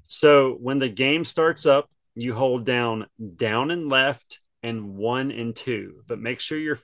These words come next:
finger can hit the start button. When Tails and Sonic come on, you're gonna see Tails blink three times. It's like blink, blink, blink.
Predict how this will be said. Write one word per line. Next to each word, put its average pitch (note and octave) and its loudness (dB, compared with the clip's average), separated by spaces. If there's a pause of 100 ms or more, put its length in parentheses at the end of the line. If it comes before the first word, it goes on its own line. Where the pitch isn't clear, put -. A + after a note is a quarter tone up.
finger C#3+ 0
can A2 -10
hit B2+ -6
the A#2 -8
start - 0
button. G2 -10 (1300)
When A2+ -2
Tails E3 6
and C#3+ -4
Sonic F#3 0
come D3+ -4
on, C#3+ 2
you're A2+ -4
gonna A#2+ -2
see A#2+ -8
Tails C#3+ 4
blink B2+ 0 (260)
three D3 2
times. A2 -4 (300)
It's B2+ -4
like B2 4 (260)
blink, D3 2 (520)
blink, E3 2
blink. E3 2